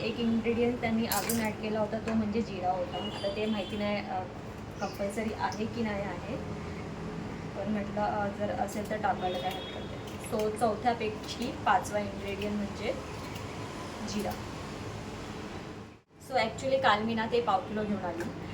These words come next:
पण म्हटलं हे पाव किलो एवढं नाही करायचं, थोडंच करणार,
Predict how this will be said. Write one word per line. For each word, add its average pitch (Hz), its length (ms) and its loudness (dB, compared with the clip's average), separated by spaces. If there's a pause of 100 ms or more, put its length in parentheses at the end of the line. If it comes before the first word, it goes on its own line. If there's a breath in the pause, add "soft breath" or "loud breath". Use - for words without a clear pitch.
(240 loud breath)
पण 226 60 -2
म्हटलं 247 220 6
हे 262 140 6
पाव 214 240 8
किलो 240 260 4
एवढं 233 220 6
नाही 202 200 -2
करायचं, 214 420 0
थोडंच 220 280 2
करणार, 185 320 -2